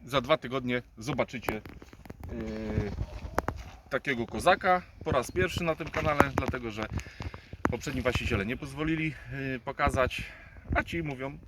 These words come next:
„Super, możesz pan pokazywać”. Yy, słuchajcie, oglądajmy. Domek trzydzieści pięć metrów kwadratowych. No, zacznijmy jeszcze tam trochę, pogadamy o tym. Często dzwonicie, pytacie,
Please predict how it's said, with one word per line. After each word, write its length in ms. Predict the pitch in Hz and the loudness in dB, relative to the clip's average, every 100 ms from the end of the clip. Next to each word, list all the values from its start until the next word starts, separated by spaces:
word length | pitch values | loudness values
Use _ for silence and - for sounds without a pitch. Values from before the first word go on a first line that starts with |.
| - | -18
„Super, 460 | - 370 330 90 - - - - - - - - - - | -4 -2 0 -4 -6 -14 -20 -20 -20 -20 -20 -20 -20 0
możesz 400 | 233 233 196 - | 6 8 8 8
pan 260 | 170 165 | 6 4
pokazywać”. 680 | - - - 151 123 87 - - - - - - - - - - | 2 0 4 4 2 -2 -8 -14 -14 -16 -16 -16 -14 -16 -16 0
Yy, 60 | 127 131 131 131 127 123 - - - - | 4 8 8 6 4 2 -2 -8 -10 -4
słuchajcie, 380 | 147 - - - - - - - - - - - | -2 -2 -4 -10 -16 -16 -14 -12 -12 -8 -6 -4
oglądajmy. 540 | 254 330 330 269 214 - - - - - - - - - - - - - - - - - - - - | -4 0 4 4 6 4 4 0 -6 -10 -10 -14 -14 -10 -10 -10 -12 -8 -8 -8 -8 -8 -8 -12 -6
Domek 240 | 247 226 | -4 -4
trzydzieści 360 | - 196 196 - | -6 -8 -4 -2
pięć 200 | 185 165 | -2 0
metrów 280 | 170 156 151 | -2 -2 -2
kwadratowych. 540 | 156 139 - 151 95 | 0 2 0 -2 -4
No, 360 | 131 147 151 151 - - - | -2 0 0 -2 -6 -18 -18
zacznijmy 540 | 123 135 139 185 165 151 | -8 -4 -2 0 2 2
jeszcze 300 | 143 139 135 | 2 0 -2
tam 180 | 135 123 | -4 -4
trochę, 300 | 135 131 120 - - | -4 -2 -4 -6 -10
pogadamy 400 | 131 117 98 90 | -4 0 0 -2
o 60 | 82 | -8
tym. 140 | - - - - - - - - | -12 -16 -16 -18 -18 -20 -14 -6
Często 360 | - 190 - 170 | 0 0 0 -4
dzwonicie, 460 | 131 151 165 - | -2 -2 -2 -4
pytacie, 640 | - 123 151 - 151 143 | -8 0 0 2 0 2